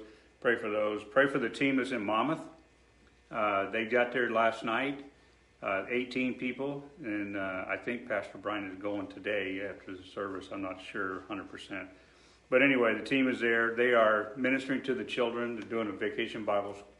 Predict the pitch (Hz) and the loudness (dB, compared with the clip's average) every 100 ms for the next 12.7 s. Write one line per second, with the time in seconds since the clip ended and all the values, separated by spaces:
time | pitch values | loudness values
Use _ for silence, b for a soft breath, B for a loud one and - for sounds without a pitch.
0 | - 135 101 98 95 - - 104 95 107 | -12 -6 -4 -4 -6 -12 -8 -6 -4 -4
1 | - 101 - B B B B 117 98 104 | -2 -6 -8 B B B B -8 -6 -4
2 | 101 107 - - _ 117 101 101 104 92 | -4 -6 -14 -20 _ -8 -8 -6 -4 -2
3 | 98 - - 110 107 101 98 95 101 104 | -4 -10 -6 0 0 -2 -6 0 2 2
4 | 104 - B B B B _ - 98 95 | 0 -4 B B B B _ -10 -6 -6
5 | - 120 104 - 104 95 104 95 98 95 | -6 -6 -6 -6 -6 -4 -4 -4 -6 -6
6 | 104 95 90 92 92 - - 92 92 90 | -6 -6 -6 -8 -10 -16 -12 -10 -8 -8
7 | 90 92 - 120 120 110 117 117 127 110 | -10 -12 -6 0 2 2 0 2 0 -2
8 | - 127 117 - 127 107 107 107 120 107 | -2 -2 -2 -2 -2 2 2 0 -4 -4
9 | 104 104 104 101 101 101 98 - 110 101 | -4 -4 -4 -6 -8 -8 -10 -8 -8 -8
10 | 98 92 90 104 113 127 110 117 110 110 | -8 -8 -10 -10 -6 -6 -2 2 0 0
11 | 104 98 101 101 104 113 113 117 113 - | 0 0 2 2 0 -2 0 2 0 -2
12 | - 113 107 117 113 - 117 | -4 -4 -4 -4 -4 -4 -8